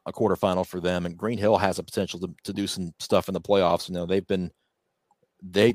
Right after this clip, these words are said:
we were talking about them on the Nolensville plan. Well, we're, let's throw that plan out, because the Green Hill plan, they're, they're coming from behind and winning some games late, and they're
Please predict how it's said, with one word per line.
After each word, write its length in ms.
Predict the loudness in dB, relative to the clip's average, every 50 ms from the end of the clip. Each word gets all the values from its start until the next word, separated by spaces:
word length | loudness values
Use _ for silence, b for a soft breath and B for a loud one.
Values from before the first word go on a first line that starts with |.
| 2 -4 -2
we 120 | 0 0
were 100 | 0 2
talking 240 | 2 2 2 4 4
about 140 | 2 4 4
them 120 | 4 4
on 60 | 4
the 60 | 2 0
Nolensville 420 | 2 2 0 0 0 0 -2 0
plan. 300 | 2 2 2 4 2 2
Well, 240 | 4 4 4 2 0 0
we're, 140 | -2 -2
let's 240 | -2 -2 -4 -6 -4
throw 140 | 0 4 6
that 120 | 6 6
plan 200 | 6 6 6 6
out, 200 | 6 6 4 4
because 320 | 2 0 0 2 0 2 0
the 120 | -2 -2
Green 220 | 0 0 0 2 4
Hill 180 | 4 4 4
plan, 520 | 4 4 4 4 6 4 2 0 -4 -10 -14 _ _ _ _ _ -2
they're, 380 | 2 4 4 4 4 4 2 -2 _ _ _ _ _ _ _ _ _ _ _ _
they're 80 | 0 2
coming 220 | 4 4 2 2
from 100 | 0 2 4
behind 300 | 4 4 6 4 4 4
and 100 | 2 2
winning 180 | 0 0 0
some 160 | -2 -4 -2 0
games 280 | 2 2 2 2 2 2
late, 360 | 4 6 6 6 4 2 0 -4
and 380 | -6 -6 -4 -4 -6 -8 -8 -12 _ _ _ _ _
they're 360 | 0 2 2 2 2 0 -2